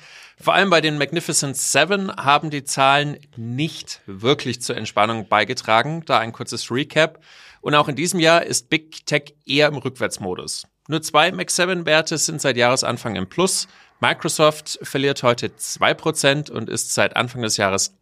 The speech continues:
achtzehn Prozent im Minus. Bei Tesla und Amazon beträgt das Minus jeweils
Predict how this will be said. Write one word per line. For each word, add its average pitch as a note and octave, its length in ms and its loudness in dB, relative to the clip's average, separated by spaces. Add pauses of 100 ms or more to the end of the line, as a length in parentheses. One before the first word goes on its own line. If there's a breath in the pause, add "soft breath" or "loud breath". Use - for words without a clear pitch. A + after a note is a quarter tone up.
achtzehn D3+ 500 -2
Prozent D#3 400 -2
im D3+ 80 -6
Minus. D#3 480 -2 (380 soft breath)
Bei A#2+ 80 2
Tesla D#3+ 440 2
und C#3 220 0
Amazon D3+ 460 0
beträgt B2 400 0
das A#2 140 -2
Minus A#2 360 -2
jeweils F#2+ 380 0